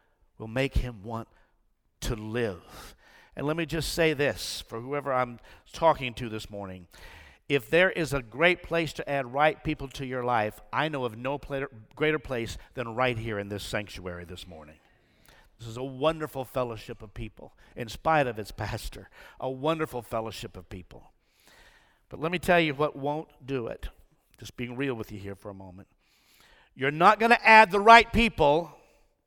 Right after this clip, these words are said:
to your life simply at that moment when we come to the end of worship and Pastor Brent says, "Why don't you turn and greet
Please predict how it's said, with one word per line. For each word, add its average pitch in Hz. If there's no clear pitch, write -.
to 196
your 190
life 196
simply 214
at 208
that 202
moment 202
when 175
we 175
come 202
to 175
the 185
end 208
of 190
worship 190
and 165
Pastor 185
Brent 190
says, 180
"Why 269
don't -
you -
turn 226
and 202
greet 202